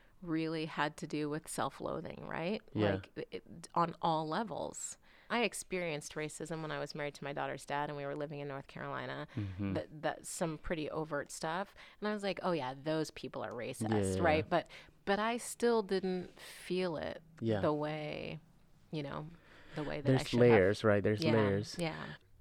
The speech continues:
Speaker 1: Um, in my lifetime, until recent, until my recent past, I have never really had experiences in the Black community.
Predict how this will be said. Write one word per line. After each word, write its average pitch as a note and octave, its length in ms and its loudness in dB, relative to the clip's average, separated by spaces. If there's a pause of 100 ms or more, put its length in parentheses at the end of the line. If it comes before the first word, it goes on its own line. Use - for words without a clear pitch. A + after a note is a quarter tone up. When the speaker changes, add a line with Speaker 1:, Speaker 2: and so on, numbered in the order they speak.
(140)
Speaker 1:
Um, D#3+ 480 -4 (360)
in E3+ 240 0
my D#3+ 340 -4
lifetime, E3 960 0 (800)
until E3 640 -4 (140)
recent, D3+ 560 -4 (280)
until D#3+ 380 -6
my D3 100 -4
recent D3 400 -4
past, D3 400 -6 (480)
I G3 80 2
have G#3 180 2
never F3+ 500 2
really D#3+ 340 -4
had D3 680 0
experiences D3+ 1040 -4
in D#3 220 -4
the C#3+ 80 -2
Black C#3+ 260 -2
community. D3 640 -10